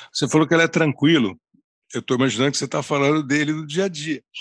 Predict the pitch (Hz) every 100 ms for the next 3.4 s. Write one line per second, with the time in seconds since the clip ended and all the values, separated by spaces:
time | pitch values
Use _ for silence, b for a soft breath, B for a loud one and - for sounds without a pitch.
0 | B B 143 180 202 220 240 226 - 202
1 | 196 - 175 175 - 170 147 160 131 151
2 | 156 135 123 139 135 120 117 123 113 107
3 | 123 110 113